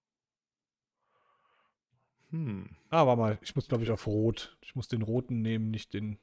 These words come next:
Speaker 2: ja, ja, okay, jetzt sehe ich, alles klar, alles passt.
Speaker 1: Ah ja. Aber es ist gut, dass du es gleich erklärt hast, äh,
Speaker 2: <clears throat>
Speaker 1: denn ihr könnt sehen, dass die Karten vom Thomas für mich jetzt nicht sie-, Thomas, kannst du mal eine umdrehen, dass sie bei dir sichtbar sind?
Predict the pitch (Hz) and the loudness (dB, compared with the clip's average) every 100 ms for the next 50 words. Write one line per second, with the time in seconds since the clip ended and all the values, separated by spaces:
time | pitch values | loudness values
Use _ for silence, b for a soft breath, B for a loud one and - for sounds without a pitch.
0 | _ 131 135 107 104 143 131 123 117 - | _ 2 4 4 0 -4 0 0 -2 -2
1 | 135 131 - - 110 107 - 117 - 110 | -4 -2 -4 -2 -2 -4 -8 -8 -8 -8
2 | 104 - 127 120 - 107 - - - - | -8 -8 -8 -8 -8 -10 -10 -16 -6 0
3 | 107 87 B B B _ - - 156 147 | 0 0 B B B _ -6 2 4 4
4 | 156 190 180 151 143 135 127 139 139 139 | 2 2 2 2 2 2 4 2 2 0
5 | - - 123 120 110 120 120 123 120 113 | -2 -4 0 0 0 0 0 -2 -6 -2
6 | 123 120 120 147 123 - 110 107 127 - | -2 0 0 2 0 -2 -2 0 -2 -4
7 | 113 101 123 139 - 113 127 117 - 151 | -6 -4 -2 -2 -2 -2 -2 -4 -4 -8
8 | - 127 120 143 175 - 143 135 147 160 | -8 -10 -2 0 0 0 -2 0 0 0
9 | 160 135 131 123 120 117 123 - 156 180 | 0 -2 -2 0 0 -2 -2 0 0 0
10 | 214 | -4